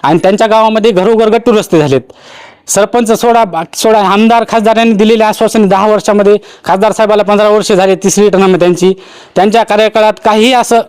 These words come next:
आम्हाला, अ, त्यांनी आश्वासन दिलेलं पूर्ण झालं नाही.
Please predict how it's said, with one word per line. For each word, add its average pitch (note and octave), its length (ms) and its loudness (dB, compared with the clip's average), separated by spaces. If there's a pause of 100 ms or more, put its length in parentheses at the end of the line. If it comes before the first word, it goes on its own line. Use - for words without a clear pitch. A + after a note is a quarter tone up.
(120)
आम्हाला, G3+ 340 0
अ, D3 480 0 (200)
त्यांनी F#3 520 0
आश्वासन G3 420 0
दिलेलं G#3 240 2
पूर्ण G3+ 240 0
झालं F#3 200 2
नाही. F#3 160 0